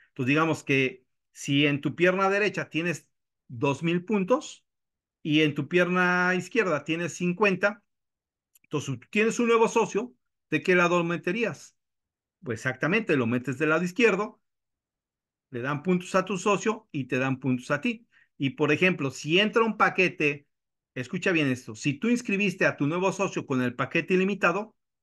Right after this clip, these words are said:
te van a dar ochocientos cincuenta puntos, más ciento cincuenta dólares. Ahora, si son ochocientos cincuenta puntos y tú tenías cincuenta puntos aquí,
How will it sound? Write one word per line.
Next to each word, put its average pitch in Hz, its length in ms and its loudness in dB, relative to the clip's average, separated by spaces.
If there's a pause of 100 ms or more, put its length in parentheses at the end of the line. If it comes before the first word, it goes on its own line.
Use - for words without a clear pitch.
(200)
te 147 120 0
van 165 180 2
a 165 80 4
dar 170 180 4
ochocientos 185 800 -2
cincuenta 147 560 -2
puntos, 240 580 -4 (520)
más 175 420 2
ciento 180 400 -2
cincuenta 143 580 -4
dólares. 170 460 -2 (400)
Ahora, 143 320 4
si 135 320 -4
son 247 340 0
ochocientos 180 640 0
cincuenta 185 440 0
puntos 208 420 -2
y 143 140 -6
tú 190 140 -6
tenías 190 340 2
cincuenta 196 500 0
puntos 202 280 -4
aquí, 233 360 -4